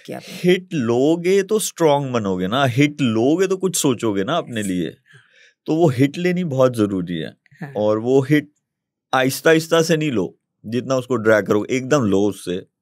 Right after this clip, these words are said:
Speaker 2: उसका मुकाबला करो, उस हिट से लो और स्ट्रॉन्ग बनो, वो आपको स्ट्रॉन्ग बनाएगी।
Speaker 1: हम्म।
Speaker 2: तो मेरा ये मानना है।
Speaker 1: अच्छा, आप हमेशा बड़े, आ, सब्र और खामोश रहे हैं, सब्र करने वालों में से, कि अगर आपका, चले, अगर हम,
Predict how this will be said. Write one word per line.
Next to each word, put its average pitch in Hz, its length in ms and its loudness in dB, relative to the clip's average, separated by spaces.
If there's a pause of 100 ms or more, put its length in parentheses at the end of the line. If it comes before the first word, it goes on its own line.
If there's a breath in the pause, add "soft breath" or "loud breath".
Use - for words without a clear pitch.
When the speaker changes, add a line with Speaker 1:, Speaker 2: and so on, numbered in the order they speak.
(140)
Speaker 2:
उसका - 200 -6
मुकाबला 101 540 2
करो, 113 260 0
उस - 300 -10
हिट 104 160 -6 (360)
से 110 80 -4
लो 104 180 -2
और 151 140 -4
स्ट्रॉन्ग 107 580 -4
बनो, 85 180 -4
वो 92 160 -2
आपको 117 160 -2
स्ट्रॉन्ग 107 480 -2
बनाएगी। 78 520 -8 (220 loud breath)
Speaker 1:
हम्म। 156 140 -10
Speaker 2:
तो 123 60 -4
मेरा 127 220 2
ये 104 240 2
मानना 73 420 -6
है। - 60 -20 (340 loud breath)
Speaker 1:
अच्छा, 277 160 0
आप 269 260 2
हमेशा 247 420 -4
बड़े, 285 340 -4 (460 loud breath)
आ, 175 540 0 (600)
सब्र 180 540 2 (300)
और 180 120 0
खामोश 180 640 -4
रहे 143 180 -8
हैं, 156 200 -12
सब्र 160 260 -4
करने 151 260 -6
वालों 143 280 -8
में 143 100 -16
से, 147 180 -8
कि 165 140 -8
अगर 185 440 -2
आपका, 196 300 2
चले, 202 340 -4
अगर 190 200 -2
हम, 180 200 -6